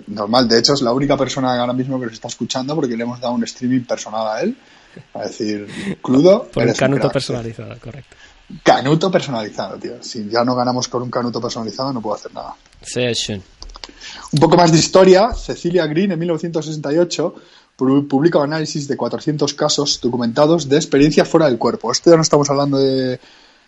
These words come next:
Speaker 1: Near to Death Experience, estamos hablando de experiencias fuera del cuerpo, que esto es un tema súper interesante que luego vamos a tratar.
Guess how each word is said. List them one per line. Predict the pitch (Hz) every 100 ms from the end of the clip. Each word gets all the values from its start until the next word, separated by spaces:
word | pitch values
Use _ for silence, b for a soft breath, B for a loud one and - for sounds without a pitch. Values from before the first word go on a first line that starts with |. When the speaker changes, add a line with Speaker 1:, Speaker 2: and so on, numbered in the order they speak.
| _ 123
Speaker 1:
Near | 123 143 139 135 123
to | 120 127
Death | 123 127 123
Experience, | 123 - 165 202 143
estamos | 156 156
hablando | 175
de | 170
experiencias | 156 165 156 127
fuera | 120 107
del | 101
cuerpo, | 104 98 101
que | 110
esto | 131
es | 127
un | 113
tema | 127 127
súper | - 127 127
interesante | 117 117 110 131 123 151
que | 117
luego | 110 107
vamos | 110 107
a | -
tratar. | 110 107 123